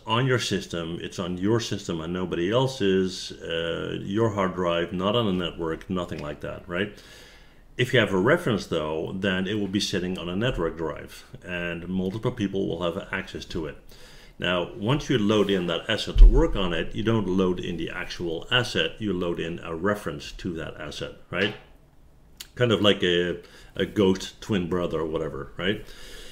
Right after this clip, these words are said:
So if you, uh, then go in and start working on the textures, once you save out your asset, it will update that model on the network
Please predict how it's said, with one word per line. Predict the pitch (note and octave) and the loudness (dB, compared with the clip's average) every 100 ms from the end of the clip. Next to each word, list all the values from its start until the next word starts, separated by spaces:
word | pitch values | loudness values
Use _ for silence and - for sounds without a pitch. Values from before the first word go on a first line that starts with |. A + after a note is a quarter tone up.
| - | -16
So | - C#3+ G#2+ - | -12 -6 -6 -2
if | B2+ - | -4 -2
you, | D3 D#3+ D#3+ D3+ - | -2 2 2 2 -2
uh, | A2+ A2+ G#2+ | -2 0 2
then | A2+ A2 G2 | 2 0 2
go | G2 F#2+ | 0 0
in | G#2+ A#2+ A2 | 0 -2 -2
and | A2 F#2+ F#2 F2+ F2+ - | -2 -4 -4 -4 -6 -8
start | - A2 F2+ | -8 -6 -4
working | F#2 F#2 F#2 | -4 -4 -6
on | E2 | -6
the | F#2+ | -6
textures, | - E3+ - - F2+ F2+ F2+ | -2 -2 -2 -2 0 0 -4
once | F#2+ G2 A2+ C3+ C3+ | -6 -4 -2 -2 -4
you | - G2+ F#2 F#2+ F2+ | -8 -6 -2 -2 -4
save | F#2+ - A2+ A2+ G2 - | -6 2 4 6 4 -2
out | F#2+ E2+ E2 | -8 -8 -8
your | G2 F2+ D#2+ - | -8 -6 -6 -4
asset, | - A#2+ F2+ D#2 - | -4 -2 -2 -4 -4
it | F2 F2 | -12 -12
will | E2 E2 - | -10 -12 -4
update | B2+ B2 F#2+ E2+ D#2+ - E2+ | -2 -2 0 0 0 -6 -10
that | E2+ D#2+ | -10 -8
model | E2+ D#2+ D2 D2+ F2 - | -8 -8 -8 -8 -8 -4
on | A2+ C3 | 0 2
the | |
network | G#2+ E2 E2 D2+ D#2+ | 2 0 -4 -8 -8